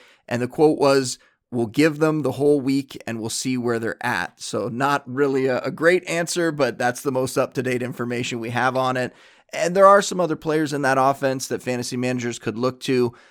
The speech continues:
Uh, the rookie Jayden Reed is very exciting, and if those two were out or limited, he could definitely get more opportunity. Um, and then you could look to the tight end, Luke Musgrave, who's someone that's incredibly athletic,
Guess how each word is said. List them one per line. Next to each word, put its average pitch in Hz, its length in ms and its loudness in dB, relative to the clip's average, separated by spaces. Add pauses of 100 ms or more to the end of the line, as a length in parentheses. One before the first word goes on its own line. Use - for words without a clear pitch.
(160)
Uh, 107 60 -4
the 113 100 -2
rookie 127 260 0
Jayden 117 400 2
Reed 131 360 2
is 120 260 -4
very 123 380 0
exciting, 131 640 0
and 104 180 -8
if 123 220 -6
those 131 260 0
two 135 160 -2
were 120 180 -2
out 139 300 4
or 110 100 -2
limited, 139 560 4 (280)
he 131 180 -2
could 127 140 -2
definitely 127 380 0
get 120 180 0
more 123 200 0
opportunity. 123 880 -2 (320)
Um, 110 260 -2
and 143 140 -2
then 156 100 4
you 151 80 2
could 160 120 2
look 156 140 2
to 175 80 -2
the 147 100 -4
tight 151 240 2
end, 131 200 2
Luke 123 200 -2
Musgrave, 117 640 -2
who's 117 160 -6
someone 113 300 -4
that's 113 200 -6
incredibly 131 520 -2
athletic, 127 580 0